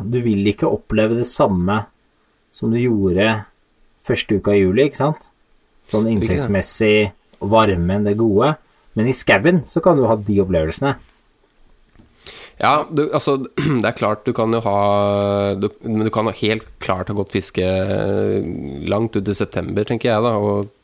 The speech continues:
Speaker 2: kanskje oktober, men det blir liksom sjeldnere og sjeldnere, og du får liksom, eh,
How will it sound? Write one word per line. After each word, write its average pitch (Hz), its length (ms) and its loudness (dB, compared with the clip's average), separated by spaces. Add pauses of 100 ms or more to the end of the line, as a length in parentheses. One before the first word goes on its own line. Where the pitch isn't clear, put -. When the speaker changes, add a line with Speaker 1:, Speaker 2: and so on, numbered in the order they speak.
(220)
Speaker 2:
kanskje 95 540 -4 (240)
oktober, 101 400 -2
men 110 100 0
det 113 160 2
blir 117 300 0
liksom 110 480 0 (460)
sjeldnere 98 680 0
og 110 80 0
sjeldnere, 98 460 -2
og 110 80 -2
du - 20 -2
får 107 220 0
liksom, 98 400 0
eh, 95 960 -2